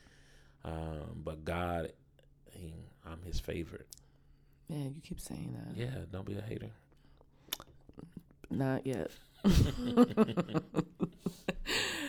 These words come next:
Speaker 2: Uh, so in, uh, so your first point, we are, the question is, how do we live a Christ-centered life? And the first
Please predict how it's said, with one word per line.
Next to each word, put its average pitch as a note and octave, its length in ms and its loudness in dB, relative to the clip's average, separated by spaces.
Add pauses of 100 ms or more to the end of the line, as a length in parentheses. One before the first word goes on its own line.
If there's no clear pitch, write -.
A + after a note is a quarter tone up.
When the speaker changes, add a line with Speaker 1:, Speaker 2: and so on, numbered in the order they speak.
(680)
Speaker 2:
Uh, G#3 240 12
so G3 340 12
in, G3 340 12
uh, D#3 400 12
so - 180 4
your E3 140 10
first F3+ 320 12
point, D3+ 440 10 (120)
we C#3+ 520 8 (120)
are, B2 760 8 (800)
the C#3+ 60 6
question C#3 720 12 (480)
is, D3+ 180 10
how B2+ 200 8
do B2+ 100 8
we C3+ 120 8
live A2+ 360 4
a - 120 8
Christ-centered G#2+ 640 4
life? G#2 400 2 (100)
And A2+ 400 6
the A2+ 60 4
first - 520 2